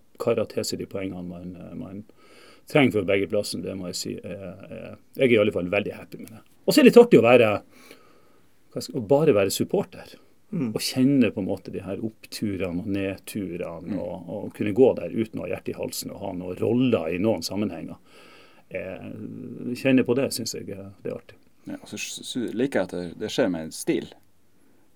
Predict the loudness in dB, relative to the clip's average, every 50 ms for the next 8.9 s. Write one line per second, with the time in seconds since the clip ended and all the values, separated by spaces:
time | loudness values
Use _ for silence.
0 | _ -12 -10 -2 0 2 2 2 0 -2 -2 -4 -4 -6 -8 -10 -10 -12 -14 -16
1 | -18 -20 -20 _ _ -8 -2 0 0 0 0 -4 -6 -6 -6 -6 -8 -10 -10 -6
2 | -6 -6 -6 -8 -12 -16 -14 -12 -12 -12 -12 -14 -16 -16 -16 -12 -10 -10 -10 -10
3 | -12 -14 -16 -14 -12 -12 -12 -12 -10 -8 -6 -6 -6 -6 -8 -10 -12 -12 -12 -14
4 | -16 -18 -20 _ _ _ -20 -20 -20 -20 _ _ _ _ _ -2 0 0 0 0
5 | -2 -2 -2 -2 -2 -2 -4 -4 -6 -8 -8 -10 -12 -14 -16 -18 -20 -20 -20 -20
6 | -12 -6 -4 -4 -4 -4 -6 -8 -8 -8 -8 -6 -6 -8 -8 -8 -10 -10 -8 -6
7 | -6 -6 -6 -4 -8 -8 -6 -6 -4 -2 -2 -2 -2 -2 -2 -2 -4 -4 -4 -4
8 | -4 -6 -6 -8 -10 -12 -12 -12 -12 -12 -14 -16 -16 -20 -20 -20 -20 -20